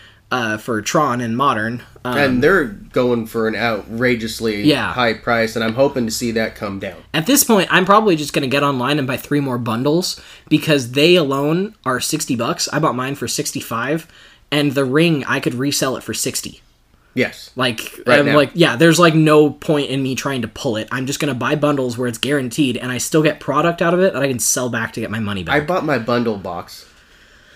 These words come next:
Speaker 2: I pulled, well, the, the Run One Ring promo in it.
Speaker 1: Yeah.
Speaker 2: And my packs in there.
Speaker 1: Yep.
Speaker 2: I pulled two One Rings.
Speaker 1: Yeah. I didn't pull any. I, I, my packs were kinda crap except for my, uh, Delighted Halfling. That's what it's called, right?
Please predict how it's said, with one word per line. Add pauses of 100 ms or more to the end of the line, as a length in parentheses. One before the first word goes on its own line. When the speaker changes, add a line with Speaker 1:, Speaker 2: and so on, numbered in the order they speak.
Speaker 2:
I
pulled, (640)
well,
the,
the
Run
One
Ring
promo
in
it.
Speaker 1:
Yeah. (180)
Speaker 2:
And
my
packs
in
there.
Speaker 1:
Yep. (580)
Speaker 2:
I
pulled
two
One
Rings. (160)
Speaker 1:
Yeah. (260)
I
didn't
pull
any.
I,
I,
my
packs
were (220)
kinda
crap
except
for
my,
uh, (720)
Delighted
Halfling.
That's
what
it's
called,
right?